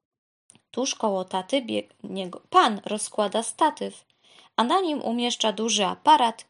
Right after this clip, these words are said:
i też robi zdjęcia. „Może to fotograf i jego prace ukażą się w jakiejś książce lub na wystawie”, mówię cicho do Karinki.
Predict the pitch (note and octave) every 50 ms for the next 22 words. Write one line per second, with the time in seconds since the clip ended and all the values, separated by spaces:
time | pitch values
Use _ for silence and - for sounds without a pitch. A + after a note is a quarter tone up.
0 | _ _ _ - F#4+ - G#3+ G3 - F#3 E3+ F3+ F#3 F#3 F#3 - - - F3+ F3+
1 | F#3 F#3 - - G3+ G3 - _ _ _ _ _ _ _ _ _ - - _ _
2 | _ _ _ _ _ _ _ _ _ _ _ _ _ _ _ _ _ _ _ -
3 | F#3+ G3 G3 G3+ G3 G#3+ G#3+ - G3+ F#3+ - F#3 F#3+ - - D#4+ E4+ - G#3+ G3+
4 | G3+ - - - _ _ _ _ _ - _ _ - G#3+ A3 B3 A#3+ A#3+ A#3+ A#3
5 | - - A3 G#3+ G#3+ - - A3+ A3 G#3 - - G#3+ G#3 G#3+ G#3+ A3 A3 - A3+
6 | A3 - G3+ G3+ - - G#3+ G#3+ - - - - - E4+ A4 A#4 - - - -
7 | - G#3 G#3 G#3 - _ _ _ _ _ - G#3 G#3+ - G#3 G3+ F#3+ F#3 F#3+ G3
8 | - - - - D#4+ D#4 C#4 - F#3+ G3 G#3 - _ _ _ _ _ _ _ _
9 | _ _ _ _ _ _ - A3+ B3+ B3+ A#3 G#3+ - - G#3 - G3+ F#3+ F#3 F#3+
10 | F#3 - G3 G3 F#3+ - - - - - -